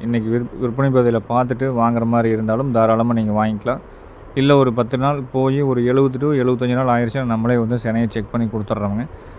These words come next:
அதுக்கப்புறம் நீங்க நேர்ல பார்த்துட்டு வாங்குற மாதிரி இருந்தாலும் வாங்கிக்கலாம். நேர்ல வந்து பார்க்குறவங்க பார்த்து வாங்கிக்கலாமுங்க.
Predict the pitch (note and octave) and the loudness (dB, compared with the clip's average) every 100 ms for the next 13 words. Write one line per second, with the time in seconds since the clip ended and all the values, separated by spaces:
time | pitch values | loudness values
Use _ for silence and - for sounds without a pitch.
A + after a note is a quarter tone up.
0 | - C3 C3 C3+ C#3 C#3 B2+ A#2+ A#2+ A#2+ | -2 2 4 4 4 2 0 -2 0 0
1 | A2+ A2+ A2+ A2+ B2 A#2 A2+ G#2+ G#2+ G2+ | 0 0 -2 -2 -2 -2 -2 -4 -4 -4
2 | A#2 A#2 A2+ A2 D3+ C#3 C#3 C3+ B2+ A2+ | -2 -2 -2 -2 -2 2 2 2 0 0
3 | A#2 A2 A#2+ C3+ A#2 A2+ A#2 A2 G#2+ G#2 | -2 -2 -2 -4 -4 -4 -4 -2 -4 -4
4 | A2 A2 | -6 -6